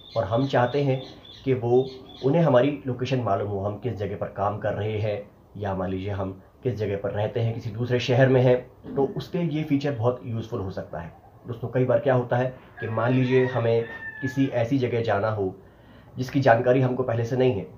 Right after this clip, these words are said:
तो यदि सामने वाला भी हमको अपनी लोकेशन भेज दे, तो उसको मैप पर फॉलो करते हुए वहाँ तक पहुँचना बहुत ईजी हो जाता है।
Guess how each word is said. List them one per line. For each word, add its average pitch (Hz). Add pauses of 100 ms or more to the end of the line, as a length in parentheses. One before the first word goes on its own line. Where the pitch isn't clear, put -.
(340)
तो 156
यदि 156
सामने 147
वाला 160
भी 156 (100)
हमको 127
अपनी 131
लोकेशन 123
भेज 117
दे, 92
तो -
उसको 147
मैप 127
पर 139
फॉलो 117
करते 123
हुए 117
वहाँ 104
तक -
पहुँचना 104
बहुत 117
ईजी 139
हो 117
जाता 80
है। 80